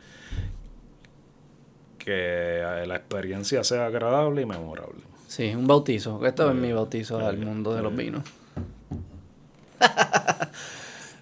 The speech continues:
Speaker 2: ¿Dónde la gente quieres promocionar? Digo, no, no, no te pueden comprar todavía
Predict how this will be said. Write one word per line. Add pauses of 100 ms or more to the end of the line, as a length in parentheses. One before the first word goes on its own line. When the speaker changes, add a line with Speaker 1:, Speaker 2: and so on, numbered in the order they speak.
(340)
Speaker 2:
¿Dónde
la
gente (100)
quieres
promocionar?
Digo,
no,
no,
no
te
pueden
comprar
todavía